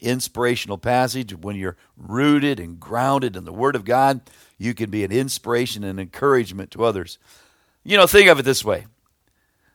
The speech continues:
The thermostat and the thermometer are spelled very, very closely, but they have a different function. The thermometer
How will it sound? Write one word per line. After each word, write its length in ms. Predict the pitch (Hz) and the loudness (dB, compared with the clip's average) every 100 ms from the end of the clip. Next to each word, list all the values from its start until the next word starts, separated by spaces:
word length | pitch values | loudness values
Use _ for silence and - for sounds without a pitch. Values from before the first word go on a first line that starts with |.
| _ - | _ -16
The 80 | 107 | -10
thermostat 840 | - 233 226 202 - 185 175 160 _ _ _ _ _ _ _ _ - | 2 4 4 0 4 6 6 4 _ _ _ _ _ _ _ _ -6
and 120 | 143 | -4
the 100 | 135 | -2
thermometer 880 | 113 127 117 127 127 110 90 82 - _ _ _ _ _ _ - | -2 -2 2 6 6 4 -2 -10 -16 _ _ _ _ _ _ -4
are 140 | 110 | -2
spelled 760 | 107 - - 185 190 110 85 - - | -2 -4 -2 2 4 4 0 -14 -20
very, 340 | - 135 143 139 | -2 4 4 4
very 240 | 123 117 | 2 -2
closely, 600 | 104 135 113 - - - _ _ _ _ _ _ _ | -4 -2 0 -2 -12 -20 _ _ _ _ _ _ _
but 140 | 117 117 | -4 0
they 100 | 113 | 2
have 200 | 110 90 | 2 0
a 60 | |
different 420 | 82 113 104 98 - | -2 -2 -2 -8 -4
function. 440 | 117 107 - - _ _ _ _ _ _ _ _ _ _ | -2 -2 -8 -14 _ _ _ _ _ _ _ _ _ _
The 100 | 120 | -6
thermometer 1000 | - 117 117 170 240 214 131 107 104 101 | -4 -4 2 4 4 2 0 -2 -4 -8